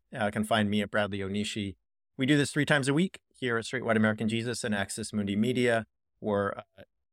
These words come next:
indie through and through. No big grants, no big,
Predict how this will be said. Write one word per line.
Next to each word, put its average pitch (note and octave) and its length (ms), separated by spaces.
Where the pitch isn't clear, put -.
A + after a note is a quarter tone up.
indie D3 400
through D3 220
and C3 100
through. D#3+ 320
No B2 200
big A2+ 180
grants, A#2 420
no A2 140
big, A2 220